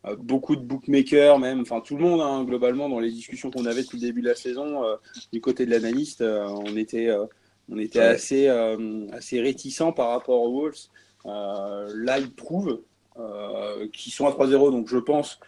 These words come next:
Speaker 1: euh, qu'on les verra pas à cette place toute la saison, qu'ils vont re-, revenir dans le droit chemin, <laughs> si je peux dire ça comme ça. Mais, euh, mais c'est, ça reste, euh, une équipe qui a impressionné. Et c'est vrai que, comme tu disais, euh, Jérémy, euh, Karl Anthony Towns,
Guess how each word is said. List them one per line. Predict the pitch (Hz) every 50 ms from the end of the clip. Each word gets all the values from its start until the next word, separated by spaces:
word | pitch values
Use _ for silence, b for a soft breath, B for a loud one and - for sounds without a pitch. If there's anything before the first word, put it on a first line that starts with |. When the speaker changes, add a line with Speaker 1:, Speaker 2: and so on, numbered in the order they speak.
| B B B B B B _ -
Speaker 1:
euh, | 98 95 92 95 95 95 98 98 101
qu'on | 104 - 113 110
les | 110 107
verra | 107 110 98 104 104 -
pas | 120 117 117 117 117 113 113 113
à | 110
cette | - - 117 110 -
place | - 120 117 113 - -
toute | _ - 123 -
la | 131 123
saison, | 123 - 131 123 131 143 151 160 165 160
qu'ils | - 117 107
vont | 104 107 107 104
re-, | 107 104 104 110 107 104 101 98 101 101 101 107
revenir | 117 123 117 117 135 131 135 123 123
dans | 127 123
le | 120 110
droit | 104 107 123 127
chemin, | - - 170 180 180 170 156 147 143
<laughs> |
si | - - - - - 147
je | - - -
peux | _ 135
dire | 120 117 127 120 -
ça | - 120 113
comme | - 117 120
ça. | - 151 156 B B B B B B B _
Mais, | 110 117 123 127 147 156
euh, | 131 113 107 104 101 101 98 98 101 101
mais | 101 101 101 101 98 98 101 101 104 107 113 123 131 131
c'est, | - - 117 113
ça | - - - - 117 110
reste, | 123 131 - - -
euh, | 123 113 110 110 110 - _ _ _ _ _ _ - 107 104 104 104 101 101 104
une | 107 113 123
équipe | 127 123 - 151 139
qui | - 143 131
a |
impressionné. | 120 - 127 123 - 135 123 127 139 147 139
Et | 131
c'est | - 120
vrai | 123 131
que, | 131 - 113 110
comme | - 127 117 117
tu | - 113
disais, | 107 107 110 117 123 123
euh, | 120 113 107 104 104 104
Jérémy, | 104 104 110 104 104 110 123 131 131 123
euh, | 110 101 -
Karl | - 107 107
Anthony | 104 104 - 107 104 104 98
Towns, | - 127 131 135 131